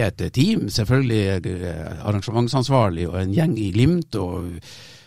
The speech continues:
ja, eh, det er flere som, som er med å, å, eh, legge, sånn som det med Thunder som vi begynte med nå, da, og fyrverkeri og greier. Jeg har fått lov å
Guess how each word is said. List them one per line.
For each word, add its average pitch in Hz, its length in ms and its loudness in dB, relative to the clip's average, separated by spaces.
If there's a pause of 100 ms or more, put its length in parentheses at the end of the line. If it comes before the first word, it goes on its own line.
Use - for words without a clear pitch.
ja, 98 160 0
eh, - 720 -8
det 131 180 6
er - 60 6
flere 151 260 6
som, 101 240 -2
som 120 220 2
er 120 80 4
med 135 180 4
å, 95 160 0
å, 107 160 -2 (220)
eh, 87 160 -2
legge, 127 340 -2
sånn 170 160 2
som 131 140 2
det 131 140 4
med 110 220 -2
Thunder 120 360 2
som 85 160 -10
vi 90 100 -2
begynte 95 300 -6
med 92 80 -8
nå, 92 160 -6
da, 85 80 -10
og 107 180 0
fyrverkeri - 800 -4
og - 140 -8
greier. 92 260 -6 (580)
Jeg 123 80 6
har 127 80 4
fått 131 160 -4
lov 147 240 4
å 90 60 -2